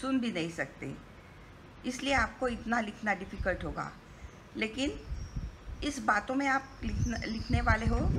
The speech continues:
कि जीतते समय मेरी fear कितनी थी,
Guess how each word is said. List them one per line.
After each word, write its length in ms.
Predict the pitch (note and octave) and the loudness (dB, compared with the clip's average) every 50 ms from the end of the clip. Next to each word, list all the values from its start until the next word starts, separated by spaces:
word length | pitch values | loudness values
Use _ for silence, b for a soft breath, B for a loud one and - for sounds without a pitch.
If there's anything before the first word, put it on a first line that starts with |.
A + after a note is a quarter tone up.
| - - - - - - - - - | 4 4 4 2 0 -2 -4 -4 0
कि 320 | C4 C#4+ D4 D4+ C#4+ G3+ - | 2 2 4 2 2 0 -2
जीतते 360 | - B3 A#3+ - - C#4 D#4 | -4 -4 -4 0 2 2 2
समय 460 | D4 D#4 C4+ B3 B3 B3 C#4 D#4+ G4 - - - - - - - - - - - - | 4 2 2 2 4 4 2 2 0 -4 -6 -12 -14 -16 -18 -18 -18 -18 -14 -8 -4
मेरी 260 | A3 G#3 A3 G#3+ A3+ A#3+ | -2 0 0 0 0 -2
fear 320 | A#3 - A#3 G#3+ A3 A3+ | -2 0 2 4 4 2
कितनी 340 | A3+ - A#3+ - - B3 B3+ | 2 -2 -6 -4 -4 -4 -4
थी, 260 | B3 - C#4+ E4+ G4+ | -2 -2 -2 -2 -2